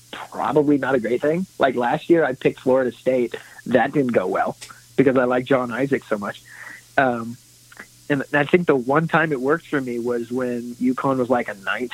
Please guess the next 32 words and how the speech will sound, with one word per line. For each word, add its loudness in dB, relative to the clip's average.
seed, 4
and 0
I 2
was 0
like, 2
"No, 4
Kemba 4
Walker's 2
gonna -2
go -2
crazy," -2
and -2
that 4
worked 2
out 0
'cause -2
they 0
won 2
that -4
year. -10
Um, 0
but, 2
I 4
mean, 4
this 2
year 4
I -4
really 2
only -2
picked -2
Villanova 0
because -4